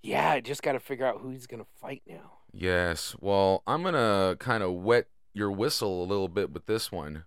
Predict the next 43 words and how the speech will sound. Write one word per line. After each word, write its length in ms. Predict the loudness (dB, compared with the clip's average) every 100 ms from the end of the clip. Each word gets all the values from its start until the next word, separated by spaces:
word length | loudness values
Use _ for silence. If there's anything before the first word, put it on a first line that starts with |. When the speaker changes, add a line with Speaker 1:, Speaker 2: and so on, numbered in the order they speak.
| -10
Speaker 2:
Uh, 320 | -4 -2 0
this 200 | -2 -4
is 80 | -4
a 60 | -2
match 360 | 0 -2 -2
that 120 | 0 2
I 120 | 2
didn't 260 | 0 -4
know 200 | -4 -4
I 100 | -4
needed, 540 | -4 -4 -2 -4 -6 -10 -16 -20 -18
and 580 | -8 -4 -2 -2 -2 -4 -2
I 200 | 0 0
think 400 | 0 -2 -2 -6 -4
I'm 500 | 0 0 0 -4 -8 -14 -20 -10 -4
in 160 | 0
the 80 | -2
clear 500 | -4 -8 -4 -2 -2
to 120 | -4
draft 340 | -4 0 0 0
these 200 | -6 -2
guys 380 | 0 0 0 -2
later, 360 | 0 0 -2
but 140 | 0 0
I'm 120 | 2
just 160 | 0 0
gonna 160 | -2
do 180 | 0 2
it 120 | 2
now 400 | 2 2 2 0 -4
because 280 | -6 -2 0
I 80 |
think, 360 | 0 0 -4 2
uh, 240 | 6 8 8
I 120 | 6
respect 480 | 6 4 0 0 0
them 120 | -2
a 40 | 0
little 200 | 0 0
more 240 | 4 4
than 180 | 2 -2
that. 280 | -4 -6 -10 -20 -20 -20 -12
So, 460 | 0 8 8 6